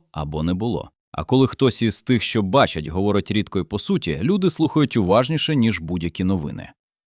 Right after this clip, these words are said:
Минулого тижня до однієї старої жінки прийшли люди з долини. Звичайні. Хтось із фронтовими друзями, хтось із волонтерами, хтось просто з власним страхом і втомою. Вони не питали про дрібниці, питали тільки одне: чи видно кінець?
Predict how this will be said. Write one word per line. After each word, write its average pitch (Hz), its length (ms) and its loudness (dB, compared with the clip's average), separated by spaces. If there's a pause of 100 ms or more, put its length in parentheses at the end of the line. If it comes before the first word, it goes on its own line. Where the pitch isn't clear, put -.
(120)
Минулого 185 400 8
тижня 165 380 2
до 101 160 4
однієї 123 360 6
старої 110 380 2
жінки 175 320 2
прийшли 143 420 2
люди 113 280 2
з 92 80 -2
долини. 95 420 0 (140)
Звичайні. 69 680 -4 (140)
Хтось - 280 -4
із 110 80 0
фронтовими 104 560 2
друзями, 143 520 4
хтось - 280 0
із 90 100 -4
волонтерами, 135 680 0
хтось - 280 0
просто 156 420 -2
з 92 80 -4
власним 87 480 -2
страхом 147 540 0
і 110 60 -4
втомою. 64 520 -10 (260)
Вони 202 300 6
не 196 120 6
питали 160 380 2
про 120 200 0
дрібниці, 98 580 -2 (100)
питали 147 340 4
тільки 117 320 0
одне: 82 300 -2 (260)
чи - 180 -2
видно 92 300 0
кінець? - 480 -8